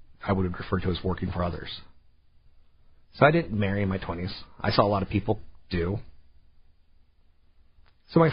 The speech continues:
thirties, I was starting to get a little bit behind. I wanna have a kid. I wanna have a kid. You know, I, I wanna settle down. Dating's expensive. Dating's emotional. Which, for the record, don't believe. <laughs> Date as long as you can. Don't get married. Ever, never, ever.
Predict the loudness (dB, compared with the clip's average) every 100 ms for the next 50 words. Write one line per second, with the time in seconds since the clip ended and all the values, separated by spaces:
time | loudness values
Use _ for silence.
0 | 4 4 4 2 -2 -2 2 2 4 2
1 | 2 0 0 -2 0 0 2 2 2 0
2 | -4 2 4 4 2 2 0 -4 -4 2
3 | 4 2 -2 -8 -12 -10 -8 -10 -12 -12
4 | -2 0 0 -2 -4 0 4 4 4 2
5 | 0 -2 -6 -20 -20 _ _ _ _ _
6 | _ 2 4 2 0 -4 2 4 4 4
7 | 2 2 -2 -4 -2 -4 -6 -10 -2 2
8 | 4 2 2 2 2 -2 -10 -20 -20 _
9 | _ _ _ _ _ -4 2 2 2 0
10 | 0 -2 -2 -10 -20 0 2 4 0 -4
11 | -6 -10 -12 -14 -20 -20 _ -20 -20 _
12 | 6 8 8 6 4 4 4 4 2 0
13 | 4 4 6 4 4 2 2 4 2 2
14 | 4 4 4 4 4 4 2 2 0 -4